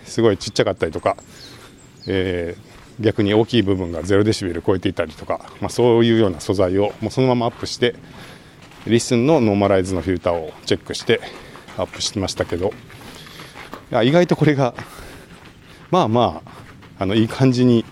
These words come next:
揃ったかなと思ってまして、はい、なんか作っといてよかったなと思いましたね。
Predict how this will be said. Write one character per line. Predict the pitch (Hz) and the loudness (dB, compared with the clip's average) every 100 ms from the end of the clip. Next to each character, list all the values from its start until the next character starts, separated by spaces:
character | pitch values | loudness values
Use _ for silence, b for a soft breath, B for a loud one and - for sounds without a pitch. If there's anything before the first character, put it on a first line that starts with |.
| - - B B B B - - - | -20 -20 B B B B -20 -20 -12
揃 | - 123 | 0 0
っ | 104 | 2
た | - | -2
か | 85 | -4
な | 85 82 | -4 -6
と | - | -8
思 | 78 | -10
っ | |
て | - 92 | -10 -10
ま | 85 | -8
し | - | -8
て、 | - 90 - B B B B B B B B B B - - - - | -6 -6 -8 B B B B B B B B B B -20 -20 -20 -10
は | - | -4
い、 | 90 85 | -2 0
な | 120 | -2
ん | |
か | 98 | -2
作 | - - | -4 -2
っ | |
と | - | 2
い | 156 | 2
て | 120 | 2
よ | |
か | 123 | -2
っ | |
た | - | 0
な | 98 | -2
と | 90 | -2
思 | 92 | -4
い | 90 | -6
ま | 87 | -8
し | |
た | 87 | -8
ね。 | 87 | -6